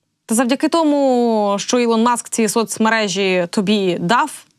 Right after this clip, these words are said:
в тебе є можливість мемчики там переглядати, ну і тіктоки викладати. Але це не є жартами.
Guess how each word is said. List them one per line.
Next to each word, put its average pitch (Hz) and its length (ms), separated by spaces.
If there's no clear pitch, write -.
в - 60
тебе 196 220
є 220 180
можливість 202 840
мемчики 202 500
там 175 320
переглядати, 185 840
ну 254 180
і 320 60
тіктоки 208 460
викладати. 165 640
Але 220 240
це 233 180
не 233 160
є 220 280
жартами. 208 720